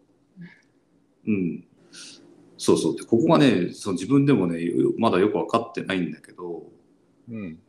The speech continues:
Speaker 1: ちょうどね、三十二キロぐらいのところで、ペースは変わらなかったんだけど、心
Speaker 2: うん。
Speaker 1: 拍、心拍が、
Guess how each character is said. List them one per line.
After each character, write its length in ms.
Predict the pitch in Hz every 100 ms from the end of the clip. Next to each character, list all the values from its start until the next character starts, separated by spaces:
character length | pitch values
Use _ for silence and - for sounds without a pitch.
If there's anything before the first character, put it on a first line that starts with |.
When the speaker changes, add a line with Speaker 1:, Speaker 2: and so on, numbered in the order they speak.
| _
Speaker 1:
ち 120 | - 156
ょ 160 | 156
う 20 |
ど 100 | 156
ね、 180 | 151 131
三 280 | - 139 151
十 180 | 117 98
二 160 | 92
キ 120 | - 113
ロ 200 | 113 113
ぐ 100 | 113
ら 260 | 101 85
い 120 | 80 78
の 120 | -
と 140 | -
こ 180 | - 87
ろ 120 | 87
で、 480 | 82 82 78 - - _ _ _ _ _ _ _ _ -
ペ 140 | 202
ー 20 |
ス 140 | 202 104
は 140 | 90
変 80 | 92
わ 100 | 87
ら 100 | 92
な 100 | 90
か 220 | 80 73 -
っ 40 | _
た 120 | 80
ん 100 | 76
だ 100 | -
け 100 | -
ど、 420 | - 117 123 104 98
心 460 | - 139 131 127 - _ _
Speaker 2:
う 60 | 117
ん。 180 | 107 85 _ _
Speaker 1:
拍、 380 | 104 92 - -
心 340 | - 131 127 -
拍 320 | - - 76
が、 600 | 120 147 127 87 - -